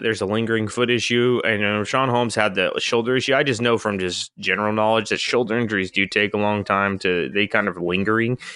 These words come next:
I, I'm wondering if the, the Kings just must be, they're playing it safe for sure. Um, and I think that's a big part of it. I think they, they realize where, where it's, uh, where it's, uh, going, but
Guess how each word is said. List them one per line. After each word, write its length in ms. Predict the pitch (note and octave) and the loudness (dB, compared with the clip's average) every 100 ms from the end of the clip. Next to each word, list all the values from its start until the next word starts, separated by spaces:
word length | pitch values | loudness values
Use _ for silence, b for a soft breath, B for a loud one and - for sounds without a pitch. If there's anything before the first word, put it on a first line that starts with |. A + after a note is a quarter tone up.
| B - | B 0
I, 160 | E3 - | 0 2
I'm 240 | E3 C4+ | 0 2
wondering 380 | C#4+ C4+ C4+ B3 | 2 2 2 0
if 80 | G#3+ | 0
the, 100 | A3 - - | -4 -4 -4
the 160 | C3 C3+ | 0 -2
Kings 300 | - A#3+ F#3 | 0 -2 0
just 180 | F3+ - | -2 0
must 180 | F3 | 0
be, 120 | C#3 - - | 0 -6 -6
they're 300 | B2+ D3+ F3 | 0 0 0
playing 340 | - D3+ F#3 | 0 2 4
it 120 | G#2 | 2
safe 320 | - A#2+ A#2 - | 0 2 2 0
for 120 | - | -6
sure. 460 | - - G#2 G#2+ b b b _ _ | -4 0 0 0 b b b _ _
Um, 600 | A2 A2 G#2+ G#2 G2+ G2 - _ | 0 2 4 4 2 -2 -8 _
and 580 | A#2+ A#2 A#2 A2 G#2+ G#2 - _ _ _ _ _ _ - _ | 0 2 2 0 0 -6 -10 _ _ _ _ _ _ -20 _
I 100 | D#3+ | -2
think 200 | D#3 C#3 | -2 0
that's 200 | B2 B2 | -2 -2
a 40 | |
big 220 | A2 A2 - | -2 -2 0
part 240 | A2+ A2 | 0 0
of 80 | A2 | 0
it. 200 | A#2+ - _ _ | -2 -4 _ _
I 100 | - | -6
think 220 | C3+ C3 A#2+ | -2 -2 -2
they, 240 | A#2+ A2 | -2 -2
they 160 | A2+ A#2 | -2 -2
realize 600 | A2+ A#2 A#2+ A#2 A2+ A2+ | -2 -2 0 0 -2 -2
where, 340 | A2 G#2+ - | -2 -2 -4
where 420 | A2+ A2+ A2 A2 | -4 0 0 0
it's, 480 | G#2 - - - - _ | -2 -6 -14 -12 -12 _
uh, 120 | C#2 | -8
where 240 | C#2+ G2+ A2 | -4 0 0
it's, 260 | G#2+ - | -2 -2
uh, 60 | G2+ | -4
going, 360 | F#2 G#2+ A2+ A#2 | 0 0 2 2
but 200 | G#2+ | 0